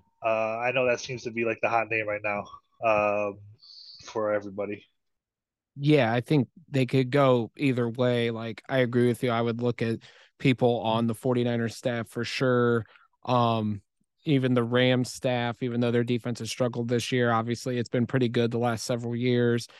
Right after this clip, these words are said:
Speaker 2: But when you look at, like, guys that have done it before, um, Jim Leonhard's definitely on the list. Mike Zimmer, there was the rumor that he was going to Colorado with, uh, Deion Sanders, but they hired somebody else to be defensive coordinator. Zimmer might still go and be an assistant, but,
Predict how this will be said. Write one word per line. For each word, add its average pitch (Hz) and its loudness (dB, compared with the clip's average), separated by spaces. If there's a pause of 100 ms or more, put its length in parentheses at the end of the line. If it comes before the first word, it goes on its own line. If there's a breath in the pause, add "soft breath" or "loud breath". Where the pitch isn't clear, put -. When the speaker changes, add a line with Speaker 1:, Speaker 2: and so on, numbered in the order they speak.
(240 loud breath)
Speaker 2:
But 123 4
when 123 6
you 123 8
look 127 2
at, 123 -2
like, 110 -6
guys 117 2
that 117 -2
have 117 -4
done 120 2
it 120 -2
before, 117 -2 (360 loud breath)
um, 120 0
Jim 131 4
Leonhard's 120 2
definitely 120 -2
on 117 -4
the 117 -4
list. 120 -4
Mike 135 2
Zimmer, 127 2
there 127 0
was 131 -2
the 127 -4
rumor 127 0
that 117 -2
he 120 -2
was 120 -4
going 123 0
to 120 -2
Colorado 120 -2
with, 120 -6
uh, 117 -6 (360 loud breath)
Deion 120 4
Sanders, 123 2
but 113 -2
they 123 2
hired 120 2
somebody 113 0
else 113 -4
to 123 -6
be 123 2
defensive 123 -2
coordinator. 127 2
Zimmer 135 2
might 120 -2
still 117 -6
go 143 6
and 127 -2
be 123 -2
an 123 -2
assistant, 127 -6
but, 123 -4